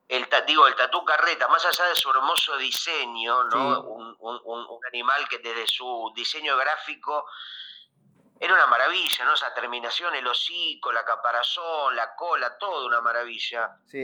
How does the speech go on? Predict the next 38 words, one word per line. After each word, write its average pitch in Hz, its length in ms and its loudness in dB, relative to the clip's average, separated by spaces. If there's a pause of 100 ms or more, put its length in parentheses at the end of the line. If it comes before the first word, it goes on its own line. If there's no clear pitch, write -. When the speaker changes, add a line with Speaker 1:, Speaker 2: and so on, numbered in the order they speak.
Speaker 1:
Eh, 113 380 -6
Speaker 2:
pero 139 160 2
bueno, 156 360 4
lo 147 320 6
Speaker 1:
la 147 40 -2
cantidad - 0 -
de 147 60 -2
Speaker 2:
encontraron 160 680 2
Speaker 1:
co-, 143 180 0
la 156 140 -4
cantidad - 400 -6
de - 60 -12
cosas, - 640 -2 (140)
sí, 175 80 -10
Speaker 2:
Sí. 180 80 -8
Speaker 1:
sí, 208 140 -6
pero 147 140 -8
digo, 165 280 -2 (220)
lo 110 120 -6
que 120 140 -8
más 165 180 -2
me 160 140 -6
duele 135 480 -2
es, - 180 -8
viste 151 220 -20
que 156 60 -6
hay 160 120 -4
animales 151 480 -4
que 151 80 -6
hacen 151 180 -8
un 147 80 -4
montón 143 340 -2
de 156 140 -10
cosas - 1160 -4 (240)
que 117 300 2
la 127 100 8
gente 175 260 2
ignora, 151 720 0